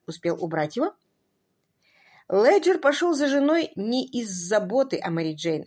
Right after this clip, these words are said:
а чтобы заставить меня подождать. «А пока он сделает что? Поговорит с сержантом и убедится, что расследование закроют, так и не начав?»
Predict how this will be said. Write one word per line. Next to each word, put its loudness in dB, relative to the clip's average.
а -6
чтобы -2
заставить -2
меня -2
подождать. -6
«А -2
пока 2
он 2
сделает 2
что? -4
Поговорит 2
с -8
сержантом 2
и -2
убедится, -2
что -2
расследование 0
закроют, 0
так -2
и 2
не 2
начав?» -2